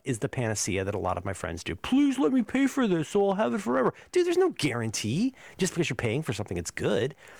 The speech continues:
On the other hand, if something, if you aren't paying for something and it's good, it doesn't mean it'll stay that way.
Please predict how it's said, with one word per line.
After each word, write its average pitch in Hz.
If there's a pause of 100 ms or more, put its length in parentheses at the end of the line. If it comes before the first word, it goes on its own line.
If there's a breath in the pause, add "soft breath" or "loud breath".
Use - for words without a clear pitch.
On 127
the 135
other 190
hand, 120
if 131
something, 147
if 123
you 139
aren't 151
paying 90
for 110
something 104 (520 loud breath)
and 110 (600)
it's 117
good, 123
it 101
doesn't 113
mean 101
it'll 95
stay 160
that 131
way. 95